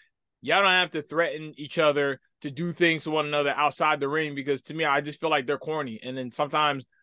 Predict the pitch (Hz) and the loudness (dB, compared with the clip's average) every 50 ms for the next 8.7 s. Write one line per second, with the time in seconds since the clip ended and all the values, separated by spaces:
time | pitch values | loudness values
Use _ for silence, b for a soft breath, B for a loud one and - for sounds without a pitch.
0 | _ _ _ 123 147 160 165 156 143 160 160 156 151 147 143 135 147 147 - 160 | _ _ _ 2 4 4 4 4 2 0 0 0 0 0 -2 -6 -8 -6 0 2
1 | 151 151 147 143 143 147 139 135 127 123 151 165 160 151 143 139 139 135 131 - | 2 2 2 2 0 0 -2 -2 -4 -4 -6 -4 -4 -2 -2 0 0 0 0 -4
2 | _ _ _ _ 143 143 139 135 120 127 123 113 113 147 160 156 101 - _ - | _ _ _ _ -8 -4 -4 -2 0 -2 -2 0 2 2 2 2 0 -4 _ -12
3 | - 143 131 120 117 104 - _ _ _ _ _ _ _ _ _ _ _ _ _ | -8 -8 -6 -6 -8 -10 -14 _ _ _ _ _ _ _ _ _ _ _ _ _
4 | _ _ _ _ _ _ - - 156 156 - 175 165 160 160 156 147 127 - _ | _ _ _ _ _ _ -4 -4 -4 0 4 6 6 6 8 6 6 4 2 _
5 | _ _ _ _ _ _ _ _ - 165 156 - - - 147 - - - 185 180 | _ _ _ _ _ _ _ _ 0 0 0 0 -2 -6 -8 -8 -2 0 0 0
6 | 170 - 147 165 170 151 - 156 156 151 - - - - 156 151 143 - - 139 | 0 0 2 4 4 4 4 2 2 0 0 -2 -4 0 2 2 2 2 -2 -4
7 | 123 147 151 - 170 147 143 143 147 143 135 143 156 147 - - 156 135 143 143 | -2 -2 -2 -2 -4 -10 -8 -4 -2 -2 -2 -2 -4 -6 -6 -6 -2 2 2 2
8 | 143 143 - 143 135 123 117 120 151 151 147 143 139 131 | 2 2 0 -2 -2 -2 0 2 4 4 4 4 2 -2